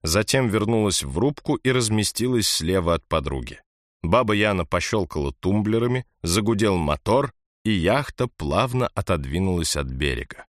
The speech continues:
Две подруги дружно запели. «Нам наплевать на бури,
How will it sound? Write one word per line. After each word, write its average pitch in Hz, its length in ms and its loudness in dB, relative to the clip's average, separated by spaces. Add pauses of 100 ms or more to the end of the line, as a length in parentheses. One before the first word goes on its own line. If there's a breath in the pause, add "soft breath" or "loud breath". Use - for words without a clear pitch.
(600)
Две 71 300 0
подруги 87 500 0
дружно 80 480 0
запели. 71 600 -4 (720)
«Нам 107 400 2
наплевать 110 560 0
на 92 140 2
бури, 131 480 0